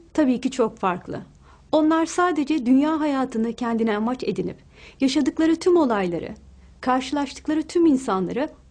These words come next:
Allah'tan bağımsız de olarak değerlendirdikleri için ruhları üzerinde yoğun bir baskı yaşarlar.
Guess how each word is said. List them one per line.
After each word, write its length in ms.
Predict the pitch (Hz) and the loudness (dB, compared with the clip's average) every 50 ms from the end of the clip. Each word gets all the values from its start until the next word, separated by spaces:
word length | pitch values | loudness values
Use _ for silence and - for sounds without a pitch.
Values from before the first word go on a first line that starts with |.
| _ - | _ -4
Allah'tan 720 | 220 226 220 240 240 226 - - 330 330 302 226 175 156 | -2 0 0 0 -2 -4 0 2 2 4 4 2 0 -2
bağımsız 480 | 202 196 202 214 214 - - 381 339 | -2 -2 -2 -2 -2 0 0 2 2
de 80 | 320 285 | 2 0
olarak 440 | 277 254 247 240 233 220 214 220 - | 2 2 2 2 0 0 0 -2 -2
değerlendirdikleri 840 | 214 208 202 196 196 196 190 185 185 170 165 - - - 175 170 | 0 0 2 2 2 2 0 0 -2 -4 -6 -8 -8 -6 -6 -4
için 340 | 170 - - - 330 370 - - - - - _ - | -6 -4 0 0 0 0 -2 -8 -18 -20 -20 _ -6
ruhları 400 | 220 208 185 - - 247 254 285 | -6 -6 -6 -2 0 2 4 4
üzerinde 640 | 320 330 247 190 220 202 208 202 196 190 285 339 - - _ _ _ _ - | 4 4 4 2 0 0 2 0 0 0 -2 -4 -6 -10 _ _ _ _ -2
yoğun 340 | 220 247 285 339 349 349 | 2 4 4 6 6 4
bir 120 | 294 285 220 | 4 4 2
baskı 320 | 226 226 220 - - 233 | 2 0 -2 -2 -2 -2
yaşarlar. 640 | 196 180 180 - - 185 170 180 - - - - | -2 -2 -4 -4 -6 -6 -6 -6 -8 -10 -14 -16